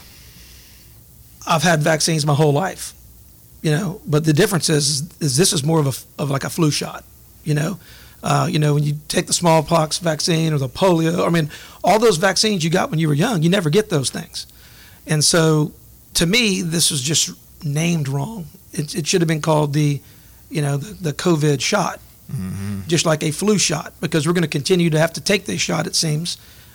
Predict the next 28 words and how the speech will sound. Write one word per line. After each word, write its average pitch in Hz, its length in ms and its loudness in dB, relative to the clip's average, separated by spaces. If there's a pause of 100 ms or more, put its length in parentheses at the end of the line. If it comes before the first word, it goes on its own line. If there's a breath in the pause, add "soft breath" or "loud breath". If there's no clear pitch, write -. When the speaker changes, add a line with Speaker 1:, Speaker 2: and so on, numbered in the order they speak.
(120 loud breath)
Speaker 1:
Um, 147 420 -2 (640 loud breath)
you 175 100 2
know, 175 200 6
my, 170 320 4
my 170 140 4
wife 160 560 2
has 160 180 0
some 147 280 2
autoimmune 165 600 4
issues 175 540 0
that, 151 240 0
uh, 170 340 -4
we've 160 240 -2
prayed 165 220 0
for 170 240 -2
for 147 280 -8 (380 loud breath)
many 175 200 2
years. 165 500 0 (400 loud breath)
Um, 147 320 2
nothing 175 240 2
life-threatening, 170 640 0
but 151 100 2
just, 151 400 0 (260)
you - 60 -2
know, 156 260 -2
aggravating 160 460 0
stuff. 170 420 -4 (480 loud breath)
Um, 147 480 2